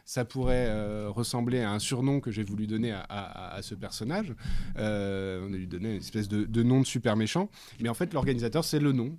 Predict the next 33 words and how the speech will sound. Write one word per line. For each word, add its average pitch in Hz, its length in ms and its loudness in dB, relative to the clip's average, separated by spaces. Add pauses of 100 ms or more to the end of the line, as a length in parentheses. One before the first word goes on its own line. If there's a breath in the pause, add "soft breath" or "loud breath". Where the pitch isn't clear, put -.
euh, 95 200 -8
qui 113 240 -2
est - 20 2
attribué 113 420 -2
à 147 60 0
ce, 95 520 -6
à 104 80 -4
cette - 220 -6
personne, 117 340 -6
à 135 60 -2
cette 113 200 -4
fonction, 123 480 -4
euh, 95 240 -6
à 104 60 -6
la 95 120 -6
Poste, 120 280 -8
hein. 113 60 -4
Je 98 120 -4
n'ai 92 260 -4
absolument, 113 600 -2
euh, 90 220 -2
rien, 123 380 6 (100)
rien 123 260 6
inventé. 101 380 0 (640 loud breath)
Et 123 80 0
donc, 160 180 8
le 156 100 8
deuxième 156 360 10
fil 156 260 6
que 123 100 2
j'essaye 113 300 2
de 104 80 0
tirer, 110 420 2